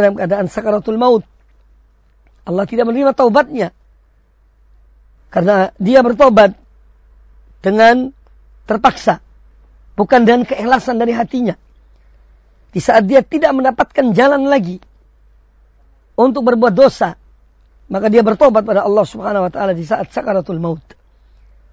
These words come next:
Ketika dia telah melihat kematian di depannya, maka dia seakan-akan mengatakan, "Tidak ada jalan lain bagi aku kecuali bertobat." Nah, di saat itulah tobatnya tidak diterima oleh Allah Subhanahu wa Ta'ala.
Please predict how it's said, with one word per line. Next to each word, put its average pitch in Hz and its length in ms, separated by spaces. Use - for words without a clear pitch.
Ketika 185 240
dia 233 160
telah 254 160
melihat 294 320
kematian 277 480
di 254 80
depannya, 262 480
maka 196 160
dia 202 480
seakan-akan 226 560
mengatakan, 220 480
"Tidak 247 240
ada 214 160
jalan 220 240
lain 240 240
bagi 202 240
aku 240 160
kecuali 220 320
bertobat." 202 560
Nah, 254 80
di 269 160
saat 269 160
itulah 208 480
tobatnya 196 640
tidak 277 240
diterima 226 400
oleh 196 80
Allah 190 240
Subhanahu 180 480
wa 160 80
Ta'ala. 165 280